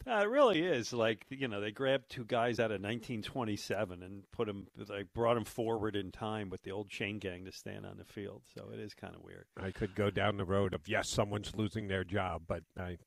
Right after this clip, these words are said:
Speaker 2: don't know if I'm gonna be able to win that argument, uh,
Speaker 1: Hey, Jody Mack, coming up, you and I are gonna discuss, there is a special coming on T V this week that is going to feature the Sixers,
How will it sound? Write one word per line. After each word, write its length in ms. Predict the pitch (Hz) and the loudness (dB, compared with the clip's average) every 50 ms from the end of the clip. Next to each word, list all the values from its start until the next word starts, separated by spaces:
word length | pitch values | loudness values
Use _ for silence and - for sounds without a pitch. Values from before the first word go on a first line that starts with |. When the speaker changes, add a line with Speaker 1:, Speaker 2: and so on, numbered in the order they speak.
| _ - | _ -4
Speaker 2:
don't 260 | 101 92 87 80 85 | -2 -2 -2 -4 -6
know 160 | 92 87 80 | -4 -4 -4
if 140 | 80 - - | -6 -6 -8
I'm 140 | 85 85 87 | -10 -8 -6
gonna 180 | 85 92 87 85 | -6 -6 -6 -4
be 140 | 90 90 | -4 -4
able 180 | 87 80 82 82 | -4 -4 -4 -4
to 60 | 85 | -2
win 180 | 90 87 82 78 | -2 -2 -2 -2
that 160 | 82 82 80 | -6 -6 -4
argument, 440 | 85 82 80 80 80 80 78 73 - _ - - | -4 -6 -6 -8 -10 -10 -12 -16 -16 _ -10 -10
uh, 140 | 78 78 - | -10 -8 -4
Speaker 1:
Hey, 140 | 160 170 165 | -2 -2 0
Jody 320 | 147 156 185 185 180 180 | 0 2 2 4 4 4
Mack, 300 | 170 175 180 180 175 - | 4 6 6 6 6 4
coming 400 | - - 185 208 220 214 196 185 | 2 4 4 6 6 8 6 8
up, 240 | 190 202 208 196 202 | 10 10 10 10 8
you 180 | 165 180 214 254 | 8 8 8 8
and 80 | 262 | 10
I 120 | 247 208 170 | 8 6 6
are 60 | 160 | 6
gonna 240 | 147 147 139 139 135 | 6 6 6 6 6
discuss, 440 | 135 117 - - - 202 220 202 - | 4 4 2 2 4 6 6 6 4
there 240 | - 185 208 226 | 4 4 6 6
is 120 | 220 185 156 | 6 6 6
a 220 | 156 135 131 127 | 6 8 8 6
special 600 | - - - - - - 214 247 254 - - - 139 | 4 0 0 0 4 6 4 4 6 4 2 2 0
coming 320 | - - 175 175 180 170 | 2 -2 0 0 2 2
on 200 | 165 156 147 143 | 4 2 2 0
T 280 | - - - 139 131 127 | -2 -2 0 0 0 0
V 320 | 120 131 170 202 226 226 | 0 0 0 0 0 0
this 340 | 170 131 107 - - - - | 0 0 0 0 -2 -8 -8
week 260 | 98 90 85 90 - | -8 -8 -8 -8 -8
that 140 | - 98 98 | -8 -8 -6
is 120 | 104 101 | -6 -6
going 260 | - 127 127 135 131 | -4 -4 -4 -2 -2
to 60 | 117 113 | -4 -6
feature 460 | - - - 165 175 - - 131 107 | -8 -2 -2 -2 0 2 0 0 0
the 120 | 95 101 | 0 -2
Sixers, 540 | - - - 175 175 - - - 98 - - | -4 -2 -2 -4 -4 -4 -4 -8 -8 -8 -8